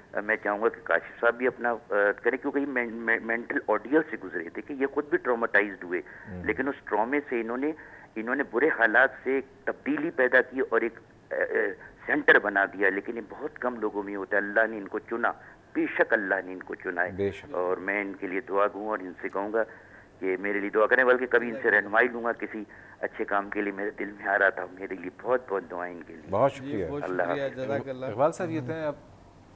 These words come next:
Speaker 2: काशिफ जो है,
Speaker 3: आज नहीं है,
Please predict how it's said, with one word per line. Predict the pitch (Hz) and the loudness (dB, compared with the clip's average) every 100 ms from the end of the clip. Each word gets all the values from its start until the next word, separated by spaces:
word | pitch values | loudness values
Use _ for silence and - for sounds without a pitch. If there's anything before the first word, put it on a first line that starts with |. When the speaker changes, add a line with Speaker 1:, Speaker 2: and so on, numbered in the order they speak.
| - - | -20 -8
Speaker 2:
काशिफ | 98 104 160 - - - - - - - - - - - - - | -6 -4 -6 -10 -14 -20 -20 -20 -20 -20 -20 -20 -20 -20 -20 -16
जो | 107 | -12
है, | 87 87 92 - - | -10 -10 -12 -16 -10
Speaker 3:
आज | 131 131 | -8 -4
नहीं | 131 139 123 | -2 -2 -4
है, | 101 | -6